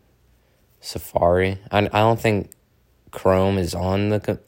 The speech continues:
on the iPads, but I kinda just stayed there. But, mm, what are you gonna do? Um, let's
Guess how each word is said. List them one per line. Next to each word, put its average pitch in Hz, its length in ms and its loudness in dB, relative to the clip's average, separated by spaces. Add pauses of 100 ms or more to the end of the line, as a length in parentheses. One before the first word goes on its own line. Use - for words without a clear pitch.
on 95 220 -2
the 87 100 -2
iPads, 101 640 0
but 90 260 -2 (1800)
I 107 160 0
kinda 101 320 0
just 101 180 -2
stayed 104 320 0
there. 117 300 4 (720)
But, 101 440 4
mm, 151 200 -2 (1080)
what 104 100 2
are 107 40 6
you 104 120 6
gonna 92 320 4 (1600)
do? - 60 0
Um, 143 500 8 (1120)
let's - 540 -4